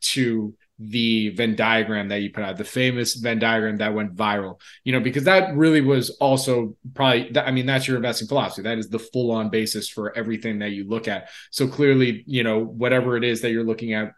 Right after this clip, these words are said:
uh, as it pertains to the Venn diagram also is assuming it's a flyover stock. So is there anything we missed in terms of characteristics and having to do with the Venn diagram between management, moat, and price?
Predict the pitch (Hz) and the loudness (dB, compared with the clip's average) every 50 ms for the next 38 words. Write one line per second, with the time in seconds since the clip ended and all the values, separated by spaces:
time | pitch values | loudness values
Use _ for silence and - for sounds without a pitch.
0 | _ _ _ - 110 107 - 101 - - 110 117 110 110 110 - 120 110 - 110 | _ _ _ -12 -10 -10 -10 -12 -12 -6 -4 -4 -4 -4 -6 -6 -8 -6 -6 -6
1 | 107 - - 101 101 131 156 147 131 139 135 135 131 113 117 117 117 113 113 - | -6 -6 -8 -6 -2 0 0 2 2 2 2 2 2 0 0 -2 -2 -4 -6 -8
2 | - - - _ _ _ - 143 135 123 120 - 131 123 117 113 123 - 127 117 | -14 -20 -20 _ _ _ 0 2 2 2 2 2 2 2 2 2 0 0 0 0
3 | 117 113 113 110 104 - - _ _ - 107 - - - - 165 156 139 127 117 | 0 2 0 0 -2 -6 -10 _ _ -8 -6 -4 0 2 2 4 4 4 2 2
4 | 117 107 110 120 - - 135 123 120 117 107 104 - - 104 - - 117 113 123 | 0 0 -2 -4 -4 -2 0 2 2 2 0 -2 -4 -4 -6 -4 -2 -2 0 2
5 | 151 160 180 185 170 175 180 170 156 147 143 147 165 175 175 170 143 131 - 156 | 4 4 6 6 4 4 4 2 2 2 2 2 2 2 0 0 -4 -4 -2 -2
6 | 147 143 143 - 160 151 139 135 143 147 147 139 - 147 131 127 123 131 - - | -2 -4 -2 2 2 2 2 2 0 0 0 2 0 -2 -2 -4 -6 -8 -12 -14
7 | - - 131 131 131 135 131 123 - 120 113 120 131 131 127 131 - - - - | -8 -4 -2 -2 0 0 0 -2 -2 -4 -2 0 2 2 2 0 -6 -16 -20 -12
8 | _ - 135 139 135 131 131 117 127 123 123 123 123 123 123 120 113 110 - 127 | _ 0 2 2 2 2 2 2 2 2 2 2 2 0 -2 -2 -4 -4 -4 -4
9 | 120 117 123 120 120 117 107 117 117 113 113 117 117 113 110 107 120 120 123 127 | -4 -2 0 0 0 0 0 -2 -2 -2 -2 -2 -2 -4 -4 -2 -2 -2 -2 -4
10 | - - _ | -6 -10 _